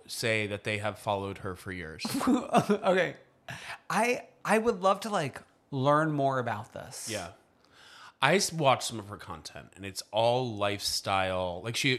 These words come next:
Speaker 1: has her own YouTube channel. It's all, like, lifestyle, day in my life, this is my life. Like, hair, makeup, get ready with me, like, all that kind of stuff.
Speaker 2: Okay.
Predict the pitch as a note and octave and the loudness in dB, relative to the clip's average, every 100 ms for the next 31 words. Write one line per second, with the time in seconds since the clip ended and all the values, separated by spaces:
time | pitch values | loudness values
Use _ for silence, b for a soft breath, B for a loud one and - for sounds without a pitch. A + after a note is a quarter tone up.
0 | - B2 A2+ A#2+ A2+ G#2+ A2+ G#2+ G#2+ A2+ | -2 -6 -4 -2 -2 -2 -4 -4 -6 -10
1 | A2 A2+ G#2 G2+ G2+ G#2 G#2+ A2 G2+ G2 | -6 -4 -2 -4 -6 -4 -2 -2 -6 -6
2 | G2 G2+ - A2 G2 F#2+ F#2 F#2 G2+ - | -4 -2 -2 0 0 0 -2 -6 -16 -8
3 | G#2 G2+ G#2 G2 F#2+ F#2 - G2+ - G#2 | -4 -4 -4 -4 -4 -6 -8 -8 -8 -6
4 | G#2 G2 F#2+ F#2 F#2 - - b b b | -6 -6 -4 -6 -8 -12 -20 b b b
5 | b b b b - G2 F#2 - - B2+ | b b b b -6 -6 -6 -12 -8 2
6 | A#2+ A#2 A2+ G#2+ G#2 G#2 G#2+ G2 G2+ G2 | 2 4 2 0 -2 -4 -4 -2 -4 -4
7 | F#2 - F#2+ F#2 F2 F#2 G2 F#2+ - F#2 | -8 -8 -8 -8 -8 -8 -4 -6 -6 -10
8 | E2+ - E2+ D#2 C#3+ A#2+ A2 A#2 | -8 -8 -8 -8 -6 -2 -2 -4